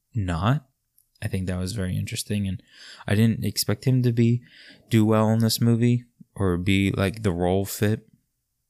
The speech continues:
Um, but it did. Gemma Chan, I've never heard of her before, and so she just played a, you know, a, to my opinion, a useless character that we'll never see again.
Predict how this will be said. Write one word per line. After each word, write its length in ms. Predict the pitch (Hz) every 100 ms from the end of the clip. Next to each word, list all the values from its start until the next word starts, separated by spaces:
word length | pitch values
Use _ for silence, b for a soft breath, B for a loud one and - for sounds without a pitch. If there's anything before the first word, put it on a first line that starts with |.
| _ _ _ _ - - _ -
Um, 600 | 104 98 98 98 98 107 -
but 120 | 113
it 80 | 127
did. 280 | 90 107 123 _ B B B B B B B 110
Gemma 320 | 104 123 143
Chan, 480 | - 107 104 123 127
I've 300 | 98 90 95
never 300 | 95 101 95
heard 200 | 95 92
of 100 | 98
her 120 | 104
before, 440 | 101 113 - 104 110
and 140 | 92
so 160 | - 90
she 180 | -
just 260 | 92 95 -
played 220 | 95 92
a, 180 | 92 90 120 127 _
you 120 | 110
know, 260 | 95 90 90 101 _ _ _ -
a, 260 | 95 90 92 -
to 120 | -
my 240 | 92 90 95
opinion, 420 | - 95 95 90
a 40 |
useless 440 | 87 92 - 92 -
character 400 | 92 87 - 90
that 160 | 90
we'll 120 | 90
never 240 | 90 85 90
see 200 | - 90
again. 340 | 87 104 135